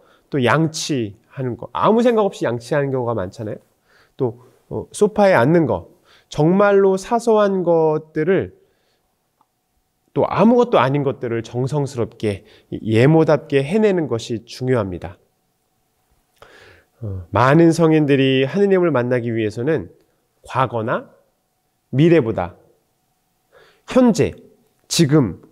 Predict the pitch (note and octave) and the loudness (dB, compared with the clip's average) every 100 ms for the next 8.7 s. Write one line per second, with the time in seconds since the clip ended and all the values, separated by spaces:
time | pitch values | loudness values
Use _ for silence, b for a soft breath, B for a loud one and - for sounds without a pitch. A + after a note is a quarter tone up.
0 | _ - B2 D#3 F#3+ G3 F#3+ F3+ E3+ C#3+ | _ -4 2 4 6 6 4 2 -2 -6
1 | D#3+ D3+ D#3 C#3 C3 D#3 B2+ A2 G#2 F2 | -2 0 2 2 0 -4 -4 -4 -4 -6
2 | E2 D#2+ - _ _ _ _ _ _ _ | -10 -14 -18 _ _ _ _ _ _ _
3 | _ _ _ b b b F#3+ G#3+ G#3 F#3+ | _ _ _ b b b 2 4 4 4
4 | D3+ D3 D3+ D3+ E3+ F#3 F#2+ - _ _ | 4 4 2 2 0 0 -2 -10 _ _
5 | _ - C#3+ D#3+ D#3+ D#3+ F#3 F#3+ F3+ D#3+ | _ -2 0 2 2 2 -2 0 0 0
6 | E3 F3 B3+ - _ _ - D3 F3+ F3 | 0 -2 -2 -10 _ _ -4 0 4 2
7 | B2 F2 - G#2+ - A3 B3+ C4+ A#3 G#3+ | 0 -6 -20 -18 -8 -2 0 0 -2 -4
8 | F3 A#2+ G2 F#2+ E2+ E2 F2 | -6 -6 -6 -10 -14 -16 -20